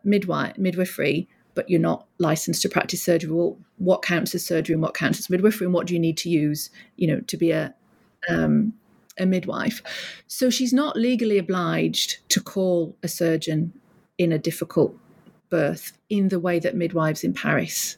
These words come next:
were. That's not to say that they always did, but the statutes indicated that they, they should. So she has this space, which I think is probably true of lots of other provincial places, because lots of towns were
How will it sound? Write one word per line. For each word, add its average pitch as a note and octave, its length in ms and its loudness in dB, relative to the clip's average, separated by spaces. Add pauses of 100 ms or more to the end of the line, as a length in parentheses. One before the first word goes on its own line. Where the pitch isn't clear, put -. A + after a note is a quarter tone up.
were. - 240 4
That's - 240 0
not F#3+ 120 2
to - 60 -4
say F3 120 0
that D#3+ 120 0
they E3+ 80 2
always D#3 200 0
did, D#3 300 0
but - 220 -2 (380)
the E3+ 80 -6
statutes - 640 -2
indicated - 560 0
that - 140 -2
they, - 260 0 (340)
they - 120 -2
should. - 420 0 (680)
So - 220 2
she A#3+ 180 2
has B3 280 -2
this - 460 -2 (180)
space, - 800 0 (280)
which B3 200 2
I B3 60 2
think C#4+ 200 0
is B3 120 -2
probably A#3 420 2
true G3+ 220 2
of G3 100 0
lots - 220 -2
of G3+ 100 2
other G3 140 4
provincial F#3 680 0 (360)
places, G3+ 400 0
because G3+ 260 0
lots G#3+ 280 2
of - 240 -4 (420)
towns E3+ 420 0
were F3 220 2